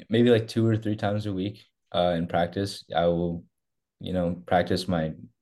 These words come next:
we-, weaker strokes and just kind of improve on that. 'Cause, you know, all the, all the strokes in swimming are connected in a way. It's like when you notice you have a certain catch and backstroke, you can kind of apply it to freestyle. And they say you sprint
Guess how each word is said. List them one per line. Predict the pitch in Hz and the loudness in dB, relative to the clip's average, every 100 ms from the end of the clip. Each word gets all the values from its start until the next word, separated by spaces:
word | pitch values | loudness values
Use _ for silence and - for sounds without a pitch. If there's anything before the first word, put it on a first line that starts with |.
| _ | _
we-, | 85 85 | -4 -2
weaker | 92 92 98 | 0 -2 -2
strokes | 98 - 95 101 - | -6 0 2 4 2
and | 92 | -2
just | 82 - | -2 -2
kind | 87 | -2
of | 85 | -2
improve | 85 - 90 | -4 -4 -2
on | 92 95 | 0 0
that. | 101 101 - | -2 -2 -4
'Cause, | 92 87 - - _ _ _ _ | -4 -4 -10 -20 _ _ _ _
you | - | 2
know, | 95 - - - - | 4 2 0 -4 2
all | 107 | 4
the, | 110 104 - 101 | 4 2 0 2
all | 104 | 2
the | |
strokes | 110 - 95 - | 2 2 0 0
in | |
swimming | 92 95 95 | -6 -4 -2
are | 85 82 | -2 -4
connected | - 80 82 90 85 | -6 -6 -4 -4 -4
in | 85 | -2
a | |
way. | 85 85 85 | 0 0 -2
It's | 85 | -4
like | 78 73 - - _ | -6 -6 -12 -20 _
when | 92 | 0
you | 90 | 2
notice | 92 95 95 | 4 2 2
you | 95 | 2
have | 87 | 2
a | 85 82 | 0 -6
certain | - - 87 85 | -10 -6 -4 -2
catch | 90 87 90 | 0 0 0
and | 82 | -2
backstroke, | 82 80 - 85 85 | -2 -2 -4 -4 -4
you | 82 | -6
can | 82 | -4
kind | 85 | -2
of | 82 | -2
apply | 80 - 82 | -2 -4 -6
it | 80 | -6
to | |
freestyle. | - - 82 - 82 85 87 | -10 -4 -4 -2 0 0 -4
And | - _ _ - 90 | -10 _ _ -8 -6
they | |
say | - 92 | -2 0
you | |
sprint | 90 - 92 92 - | 0 -2 0 0 -2